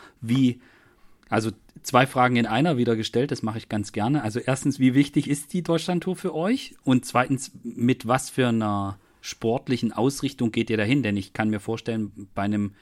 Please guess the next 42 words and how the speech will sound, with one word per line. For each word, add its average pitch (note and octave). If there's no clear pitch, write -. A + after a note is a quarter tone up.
wenn G#2+
man G#2
sie A2
in G#2+
die G#2
Startliste A2
von A2+
der G#2+
Deutschlandtour A#2+
guckt, -
dann G#2+
werdet G#2
ihr A#2
da G#2+
mit G#2
anderen A2+
Gedanken A2+
in A2+
das A2
Rennen A2
gehen, A#2
als G#2
ihr A2
das, G#2+
äh, G2+
vielleicht A2
bei G#2
einem, G#2
weiß G#2+
jetzt G#2
nicht, G#2
wo G#2+
du G#2
zuletzt G#2
gefahren G#2+
bist, A2+
aber G#2
vielleicht G#2
irgendwie G#2+
bei G2+
einer, G2+
äh, G2